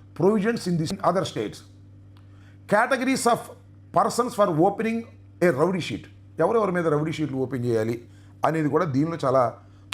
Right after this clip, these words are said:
పొందుపరిచి ఉంది. "A rowdy sheet may be opened in the following cases." ఈ సందర్భాల్లో మాత్రమే రౌడీ షీట్ ఓపెన్ చేస్తారు. "Known a habitual offenders," అంటే నేరస్తులు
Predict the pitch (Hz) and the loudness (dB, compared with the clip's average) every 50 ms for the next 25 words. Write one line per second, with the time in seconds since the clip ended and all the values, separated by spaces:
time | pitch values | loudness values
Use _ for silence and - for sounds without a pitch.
0 | - - 175 202 196 - 185 143 - 110 95 85 80 78 - - - - - - | -4 -2 -2 -2 0 -2 -2 -4 -4 -6 -10 -10 -10 -12 -12 -14 -18 -20 -20 -20
1 | - - - - 180 180 147 165 190 233 233 254 226 - - 226 240 233 - 180 | -20 -12 0 2 2 4 4 4 4 4 2 0 0 0 0 -2 -2 -2 -2 0
2 | 170 180 190 175 175 180 156 131 151 185 196 196 240 226 214 180 170 175 160 - | 2 2 2 2 2 0 2 4 4 4 4 4 2 0 0 0 0 0 0 2
3 | - 151 165 175 180 180 170 151 - 123 117 107 - 110 95 - - - - - | 4 4 4 4 4 2 -2 -4 -4 -6 -8 -6 -6 -8 -10 -10 -12 -18 -20 -20
4 | - - - - - - - - - 160 220 233 226 220 214 180 175 175 190 208 | -20 -20 -20 -20 -20 -20 -14 -2 2 4 4 6 6 4 2 0 -2 0 0 0
5 | 196 175 175 170 170 160 151 143 143 143 151 - 151 147 170 214 247 285 - - | 2 4 4 4 4 2 0 0 0 -2 -2 -2 -4 -4 -4 -4 -6 -8 -10 -16
6 | - - - - - 131 127 147 160 185 185 170 - - 180 202 220 156 120 113 | -20 -20 -20 -12 -6 -2 0 2 2 0 -2 -4 -4 -6 -6 -4 -2 -2 -2 -2
7 | 104 92 82 76 71 - - 73 67 - - - - - - - - - - - | -4 -6 -6 -10 -10 -10 -12 -14 -14 -16 -20 -20 -20 -20 -20 -20 -20 -20 -20 -20
8 | - - - - - - - - - 127 139 170 208 240 262 269 262 269 - - | -20 -20 -20 -20 -20 -20 -20 -16 -6 -2 2 4 4 4 4 2 0 -4 -2 0
9 | 185 190 190 190 190 202 - - - - - 147 156 202 208 226 180 - - 196 | 2 4 4 2 0 -2 -4 -10 -14 -8 -4 0 0 0 0 0 -6 -4 -2 -2
10 | 226 226 151 131 - 135 110 104 98 95 85 - - - - - - - - - | 0 2 0 0 -2 -2 -6 -6 -6 -8 -8 -10 -14 -20 -20 -20 -20 -20 -20 -20
11 | - - - - - - - - - - - 151 165 175 - 190 160 143 135 147 | -20 -20 -20 -20 -20 -20 -20 -20 -20 -12 -6 -4 -4 -2 -2 0 0 0 0 0
12 | 165 190 196 185 - - - 165 156 151 147 156 156 | 0 0 0 -2 -6 -6 -4 -4 -2 -2 -2 -4 -6